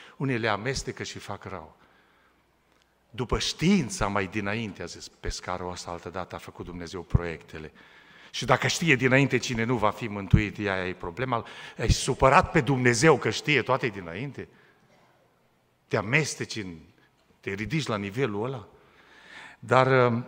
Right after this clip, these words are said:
aici, Petre, tu te vei lepăda de mine înainte să cânte cocoșul de două ori, te vei lepăda de mine de trei ori. La frângerea pâinii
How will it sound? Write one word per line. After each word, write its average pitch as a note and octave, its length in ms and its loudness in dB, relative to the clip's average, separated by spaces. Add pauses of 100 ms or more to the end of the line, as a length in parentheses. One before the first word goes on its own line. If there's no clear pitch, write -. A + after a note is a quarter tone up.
aici, C3+ 280 4
Petre, G3 340 2
tu F3+ 160 -6
te - 120 -4
vei D#3+ 140 -2
lepăda D3+ 400 -2
de E3 120 -6
mine D3 260 -8
înainte C#3 300 -6
să - 140 -8
cânte B2+ 320 -12
cocoșul A#2 600 -8
de G#2+ 160 -6
două A2+ 460 -2
ori, D#3 160 -4
te C#3+ 120 -6
vei C3+ 140 -4
lepăda G#2+ 340 -8
de A2+ 160 -14
mine G#2 200 -8
de F#2 140 -6
trei F2+ 340 -8
ori. D#2 320 -12 (1400)
La - 180 -10
frângerea - 600 -18
pâinii - 520 -20